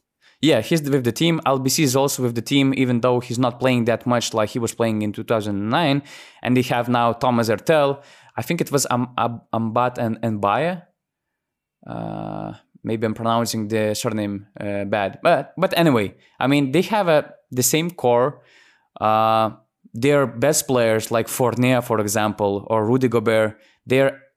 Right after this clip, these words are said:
at their peak of their careers. They have a good chemistry from two thousand nineteen. Vincent Collet told that, uh, it was the best chemistry he ever had in French national team, and he's with the team for, like, ten,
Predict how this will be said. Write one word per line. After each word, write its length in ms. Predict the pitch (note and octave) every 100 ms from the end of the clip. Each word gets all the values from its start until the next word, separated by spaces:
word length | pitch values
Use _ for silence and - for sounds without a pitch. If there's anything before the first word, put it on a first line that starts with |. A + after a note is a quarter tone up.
| _
at 200 | B2 B2
their 180 | B2+ A#2
peak 360 | - D#3 D3+ - - _ -
of 220 | A#2 A2
their 180 | A#2+ A#2
careers. 640 | - A2+ G#2+ C3 F#3+ - - _ _ _ _ _ _ _
They 140 | - A#2+
have 200 | C#3+ C3+
a 60 |
good 320 | B2 A#2 E3 -
chemistry 420 | D#3+ D3 C#3 B2
from 220 | A#2+ A2
two 80 | C3
thousand 400 | C#3 B2+ A#2+ A2
nineteen. 680 | B2 D#3+ E3 F3+ F#3 F#3 - -
Vincent 480 | A2 A#2 C#3+ B2+ B2
Collet 460 | A#2 B2 B2 A2+ - _ _ -
told 320 | C3+ B2+ A2+
that, 380 | A2 G#2+ - - _ -
uh, 340 | A2 A2 G#2+ - _ -
it 180 | C3+ C3
was 240 | B2+ A2
the 80 | A2+
best 460 | G#2+ C3+ B2+ A#2+ - _ -
chemistry 680 | B2+ A#2 A2+ - A#2 G#2+ -
he 260 | - B2 -
ever 400 | A#2+ A2+ G#2 -
had 400 | - A#2 A2 -
in 100 | A2+
French 320 | G#2+ A#2+ A2
national 340 | A#2 G#2 - G2
team, 380 | - F#3+ D#3 D3 - _ -
and 100 | A#2
he's 220 | D3+ B2+
with 140 | B2
the 60 | A#2
team 220 | A#2 B2+
for, 160 | G#2+ G#2+
like, 380 | G#2 G#2 _ -
ten, 340 | B2+ A2 G#2+